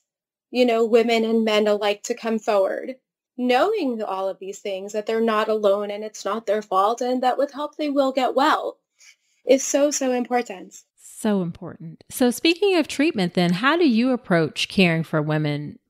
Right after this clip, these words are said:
Speaker 2: in this arena, and where do medications fit into that?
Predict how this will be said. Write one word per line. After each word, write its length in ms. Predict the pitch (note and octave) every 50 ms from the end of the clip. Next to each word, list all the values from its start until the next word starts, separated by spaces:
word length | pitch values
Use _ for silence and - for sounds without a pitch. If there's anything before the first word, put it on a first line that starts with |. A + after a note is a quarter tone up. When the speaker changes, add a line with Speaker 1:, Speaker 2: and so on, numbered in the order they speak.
| _ -
Speaker 2:
in 140 | - F#3+ F#3
this 240 | F3 F3 F3 - F3+
arena, 320 | E3 E3+ E3 E3+ E3 F3
and 300 | F3+ F#3+ - F3+ F#3 F3
where 160 | F3+ F#3 G3 F#3+
do 400 | - G#3+ G#3 G3+ G3+ G3 F#3+ F#3 - - - - - -
medications 760 | G3 G3+ G3 G3 - D4 F4 F#4+ - - F3+ D#3+ E3 D3 -
fit 180 | - - D#3+ D#3+
into 260 | C#3+ C3 C#3+ - - C#3
that? 200 | - - - -